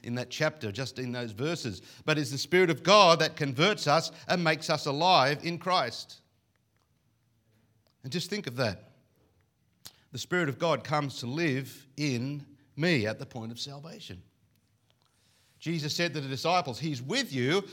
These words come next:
but he's going to be in you." And then the apostle said, "Know ye not that your body," this thing, "is the temple of the Holy Ghost?" It's where God lives. The Spirit of God lives in this temple.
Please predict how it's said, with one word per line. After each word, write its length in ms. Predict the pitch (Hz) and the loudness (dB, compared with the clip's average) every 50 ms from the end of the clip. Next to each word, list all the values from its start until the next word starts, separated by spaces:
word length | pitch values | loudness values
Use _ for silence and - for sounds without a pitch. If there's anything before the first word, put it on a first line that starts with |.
| - - | -14 -10
but 100 | - 147 | -4 -4
he's 140 | 151 147 - | -2 -2 -4
going 260 | - 170 165 175 175 | -6 -8 -8 -8 -8
to 60 | 160 151 | -6 -6
be 240 | 139 139 135 120 - _ _ _ _ _ | -6 -6 -6 -8 -12 _ _ _ _ _
in 200 | 190 208 202 185 | -4 -2 0 2
you." 360 | 170 143 120 113 98 - - - _ _ _ - _ _ _ _ _ _ _ _ _ _ _ _ _ _ _ _ _ _ _ _ _ _ _ _ _ _ _ _ _ _ | 2 2 2 0 -2 -8 -14 -20 _ _ _ -20 _ _ _ _ _ _ _ _ _ _ _ _ _ _ _ _ _ _ _ _ _ _ _ _ _ _ _ _ _ _
And 120 | - 143 151 | -6 -2 -2
then 100 | 165 165 | 0 0
the 60 | 160 | 0
apostle 360 | 156 - 196 196 185 - 165 | 0 2 2 2 2 0 -4
said, 240 | 139 - 185 185 165 | -4 -2 -2 -2 0
"Know 140 | 170 180 185 | 0 0 0
ye 140 | 185 170 165 | 2 0 0
not 240 | 175 185 185 175 | 0 -2 -2 -2
that 100 | 151 147 - - - _ | -6 -8 -8 -12 -18 _
your 200 | - 151 160 156 | -4 -2 -2 -2
body," 680 | 123 - 165 196 247 254 180 143 135 151 208 226 214 180 - - _ _ _ _ _ | -2 2 6 6 8 8 8 4 4 4 2 2 0 -4 -10 -20 _ _ _ _ _
this 200 | 135 165 - - | -6 -6 -4 -4
thing, 320 | - 127 131 175 202 190 - - - - - _ _ _ _ _ _ _ | -2 0 0 0 0 -4 -8 -14 -20 -20 -20 _ _ _ _ _ _ _
"is 140 | 160 156 123 | -4 -4 -2
the 100 | 147 147 | -4 -6
temple 680 | - - 233 262 254 - - 135 135 170 208 202 - - - - _ | 0 4 4 4 4 4 0 0 0 0 0 -2 -6 -14 -20 -18 _
of 120 | - 156 | -12 -6
the 100 | 139 185 | -4 -4
Holy 220 | 156 175 180 196 180 | -2 -2 -4 -2 0
Ghost?" 460 | 196 214 196 156 - - - - - _ _ _ _ _ _ _ _ _ _ _ _ _ _ _ _ _ _ _ _ _ _ _ _ _ _ _ _ _ _ _ | 0 0 0 -2 -6 -10 -14 -18 -20 _ _ _ _ _ _ _ _ _ _ _ _ _ _ _ _ _ _ _ _ _ _ _ _ _ _ _ _ _ _ _
It's 220 | 156 160 - - | -8 -8 -8 -6
where 380 | 143 175 180 190 190 185 175 135 120 110 | -4 -4 -2 0 0 -2 -4 -6 -12 -12
God 360 | 117 156 165 170 175 180 143 135 | -8 -6 -2 -2 -2 -2 -4 -6
lives. 460 | 165 202 233 160 113 95 90 - - | -4 -4 -4 -4 -6 -10 -14 -16 -14
The 80 | - | -14
Spirit 280 | 120 - - 156 180 170 | -16 -10 -4 -4 -2 -2
of 120 | 165 127 | -2 -2
God 180 | 156 165 151 120 | -2 -4 -4 -2
lives 560 | 135 160 180 180 185 151 131 - - - - - _ _ _ _ _ _ _ | -2 -2 0 0 0 -2 -6 -8 -10 -10 -12 -16 _ _ _ _ _ _ _
in 180 | - 156 151 | -4 -2 0
this 440 | 147 165 180 - - - - - - | 0 0 0 0 -2 -6 -8 -8 -10
temple. 500 | - - 175 180 170 151 143 104 82 - | -6 -4 -2 -2 -2 -2 -4 -6 -6 -10